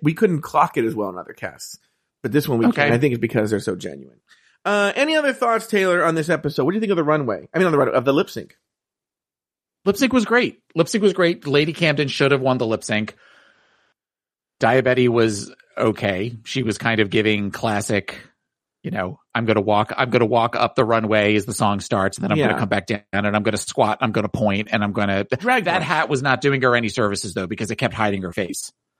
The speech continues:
Speaker 1: Yeah, it's a, it's
Speaker 2: She,
Speaker 1: a drag
Speaker 2: she
Speaker 1: queen.
Speaker 2: should have took the hat off.
Speaker 1: Yeah. Uh, does, does Diabetti do it for you?
Speaker 2: Yes.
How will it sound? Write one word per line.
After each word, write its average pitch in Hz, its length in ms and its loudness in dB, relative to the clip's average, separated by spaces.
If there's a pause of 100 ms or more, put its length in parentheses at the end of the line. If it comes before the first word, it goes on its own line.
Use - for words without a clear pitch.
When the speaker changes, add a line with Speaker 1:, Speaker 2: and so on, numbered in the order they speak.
(140)
Speaker 1:
Yeah, 123 260 -6 (180)
it's 135 120 -8
a, 143 60 -4
it's - 240 -6
Speaker 2:
She, 139 100 2
Speaker 1:
a 113 40 2
drag 117 180 2
Speaker 2:
she 117 80 2
Speaker 1:
queen. 131 40 2
Speaker 2:
should 165 140 2
have 135 80 2
took - 160 0
the 107 80 -2
hat 92 180 -4
off. - 320 -10 (380)
Speaker 1:
Yeah. 98 240 -10 (1400)
Uh, 170 140 0 (120)
does, 349 200 2 (180)
does - 320 -4
Diabetti 330 480 2
do 214 140 0
it 220 100 -6
for 226 100 -6
you? 240 180 -6 (2000)
Speaker 2:
Yes. - 360 -4